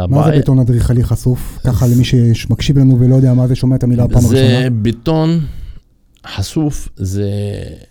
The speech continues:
Speaker 2: בטון שלא מקבל לא טיח ולא צבע,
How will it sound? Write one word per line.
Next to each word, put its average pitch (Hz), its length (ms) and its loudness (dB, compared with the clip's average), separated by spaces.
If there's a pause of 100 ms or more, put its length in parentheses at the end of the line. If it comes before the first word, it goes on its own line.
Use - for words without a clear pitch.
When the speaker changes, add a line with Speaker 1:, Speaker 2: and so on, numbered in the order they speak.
(1700)
Speaker 2:
בטון 107 460 -2
שלא 131 220 -4
מקבל 120 400 -2
לא 123 260 -2
טיח 139 460 -4
ולא 101 300 -4
צבע, 131 420 -4